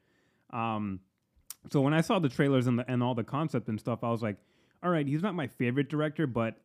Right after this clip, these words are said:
he's someone that I'm still willing to watch 'cause I feel like he's still just growing."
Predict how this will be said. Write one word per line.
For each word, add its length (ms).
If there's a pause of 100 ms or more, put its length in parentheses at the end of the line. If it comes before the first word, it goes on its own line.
(140)
he's 220
someone 280
that 80
I'm 100
still 220
willing 300
to 100
watch 340
'cause 140
I 80
feel 160
like 100
he's 160
still 200
just 320
growing." 500